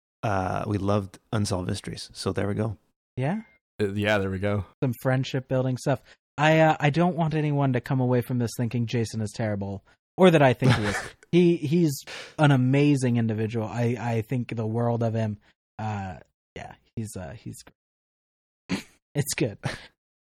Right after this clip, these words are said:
Speaker 1: And
Speaker 2: Yes, very similar.
Speaker 1: And so how did that end up turning into a podcast? Just you guys, you sat him down and said, "Look, we're gonna have a podcast"?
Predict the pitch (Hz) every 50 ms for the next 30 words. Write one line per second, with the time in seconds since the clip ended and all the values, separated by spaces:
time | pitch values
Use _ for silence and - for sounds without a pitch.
0 | 135 147 160 - - 143 151 131 107 92 - - - - - - _ _ _ _
1 | _ - 147 156 139 123 113 - - 101 87 58 - 127 123 - 175 170 - _
2 | _ _ _ _ _ _ _ - 165 165 - 185 160 - - - 240 294 294 -
3 | - 143 131 175 151 156 156 151 147 139 - - 139 135 135 135 135 127 123 -
4 | 113 101 - - - - - - - - 113 117 - - - 131 131 - - -
5 | 113 107 113 113 117 - - - - - - 120 104 - - 120 113 117 120 120
6 | 117 120 123 127 123 123 - 113 107 110 110 98 - - - 101 104 101 101 104
7 | 101 95 - 107 - - - - 285 330 214 - - -